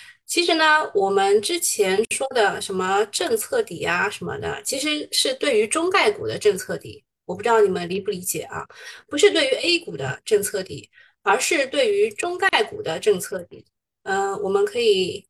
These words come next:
把这一些都去掉啊，把这一些，这些都去掉。来看一下这边啊，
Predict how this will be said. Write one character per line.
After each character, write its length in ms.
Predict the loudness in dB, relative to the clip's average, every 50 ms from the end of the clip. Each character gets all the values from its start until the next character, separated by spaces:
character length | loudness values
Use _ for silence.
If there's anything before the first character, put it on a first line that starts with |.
| _ _ _ _ _ _ _ _ _ _ _ _ _ _ _ _ _ _ _ _ -6
把 360 | -4 -2 -2 -4 -6 -8 -14 _ _ _ _
这 100 | 2 4
一 100 | 4 4
些 220 | 4 2 0 0
都 160 | 0 -2 -4
去 240 | -4 -6 -6 -6 -6
掉 180 | -6 -8 -10 -10 _
啊， 240 | -10 -8 -8 -8 -10 _ _ _ _ _
把 120 | -16 -8 -2
这 120 | 2 2
一 100 | 2 2
些， 420 | 0 -4 -8 -8 -8 -8 -8 -12 _ _ _ _ _ _ _ _ _ _ _ _ _ _ _ _ _ _ _ _ _ _ _ -4 -2
这 100 | 2 4
些 120 | 6 6
都 100 | 6 4
去 180 | 4 0 0 2
掉。 220 | 0 0 0 -2 -10 -20 _ _ _ _ _ _ _ _ _ _ _ _ _ _ _ _ _ _ _ _
来 140 | -2 -2 -2 -2 0
看 160 | -2 -2 0
一 40 | 0
下 120 | 0 -2 0
这 140 | 0 0
边 340 | 2 2 0 0 -2 -4 -8 _ _ _
啊， 220 | -10 -10 -10 -10